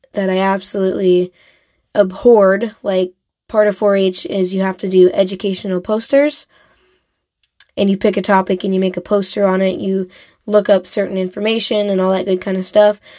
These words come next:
But when I got older, when I became a senior in the four H, uh, program, I was expected to teach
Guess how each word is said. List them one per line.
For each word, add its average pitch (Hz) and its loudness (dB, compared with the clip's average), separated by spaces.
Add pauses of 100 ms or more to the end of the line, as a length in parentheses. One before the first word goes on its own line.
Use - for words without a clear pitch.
(1400)
But 226 4
when 220 2
I 233 4
got 214 2
older, 254 4 (200)
when 226 -4
I 214 0
became 208 -6
a 190 0
senior 233 0 (300)
in 214 -2
the 196 -4
four 202 0
H, 185 -2 (140)
uh, 180 -2 (140)
program, 185 0 (760)
I 208 6
was 208 0
expected 196 -4
to 208 -12
teach - -8